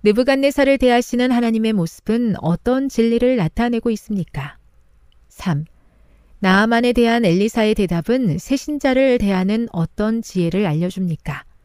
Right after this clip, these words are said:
사. 아무 문제도 없는 것 같은 이에게 선교할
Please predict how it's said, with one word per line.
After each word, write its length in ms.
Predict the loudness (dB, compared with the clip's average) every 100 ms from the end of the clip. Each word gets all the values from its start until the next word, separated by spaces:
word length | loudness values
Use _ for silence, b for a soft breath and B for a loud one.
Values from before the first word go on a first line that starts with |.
| _ _ _ _ _ _
사. 380 | -14 -6 -6 -6 _ _ _ _ _ _
아무 320 | 0 2 2 2
문제도 420 | 0 2 2 2
없는 280 | 2 0 0
것 120 | 0
같은 420 | -2 -2 -2 0
이에게 520 | 0 0 0 0 0
선교할 600 | 0 -2 0 0 0 -2